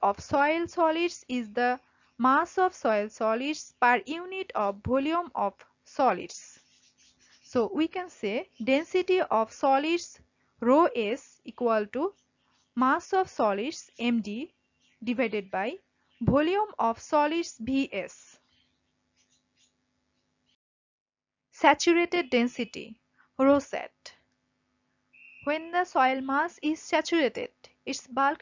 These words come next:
density is called saturated density. Thus, saturated density is the ratio of the total soil mass of saturated sample to its total volume.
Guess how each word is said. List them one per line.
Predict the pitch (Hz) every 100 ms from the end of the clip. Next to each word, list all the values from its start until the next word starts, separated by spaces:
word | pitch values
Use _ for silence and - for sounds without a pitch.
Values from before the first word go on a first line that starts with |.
| 285
density | 277 320 349 349 349
is | - 240
called | - 269 285
saturated | - - 339 330 339 330 311
density. | 220 196 202 190 - - _ _ _ _ _ _ _ _ _ _ _ -
Thus, | 233 220 294 _ _ _
saturated | _ 339 330 392 403 415 392
density | 294 330 359 349 359
is | - 240
the | 254
ratio | 247 277 320 - 349 359
of | 339 233 -
the | 262
total | 349 359 392 381
soil | - 294 254 247
mass | 240 247 254 - _ _ _
of | 214 220
saturated | - 330 330 359 349 339
sample | - 247 208 214 214 339 _ _ _ _ _ _ _ _ _ _
to | 370 381
its | - 349 - -
total | - 381 381 302
volume. | 220 220 - - 220